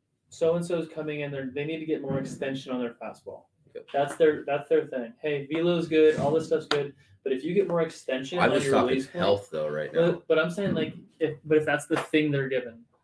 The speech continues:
Speaker 1: from
Speaker 2: Yeah.
Speaker 1: their org, right? Then you have to know, okay, then I have to do that. Like, like, you have, like, that's what we're changing their program for.
Speaker 2: Yep.
Speaker 1: We're not doing, we don't need a max deadlift, right? 'Cause velo doesn't need to go up. Velo's fine. He throws ninety-seven.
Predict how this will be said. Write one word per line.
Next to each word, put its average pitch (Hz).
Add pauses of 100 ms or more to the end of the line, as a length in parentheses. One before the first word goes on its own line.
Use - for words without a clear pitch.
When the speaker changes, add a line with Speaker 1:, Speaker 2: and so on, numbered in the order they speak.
Speaker 1:
from 139
Speaker 2:
Yeah. 135
Speaker 1:
their 127
org, 117
right? 127 (440)
Then 139
you 147
have 151
to 139
know, 139
okay, 139
then 127
I 131
have 156
to 143
do 131
that. 180 (180)
Like, 135
like, 127
you 147
have, 156
like, 139
that's 165
what 165
we're 147
changing 143
their 135
program 123
for. - (320)
Speaker 2:
Yep. -
Speaker 1:
We're 135
not 156
doing, 147 (260)
we 143
don't 151
need 151
a 135
max 127 (220)
deadlift, -
right? 120 (120)
'Cause - (140)
velo 143
doesn't 139
need 131
to 131
go 123
up. 120
Velo's 139
fine. -
He 131
throws 135
ninety-seven. 123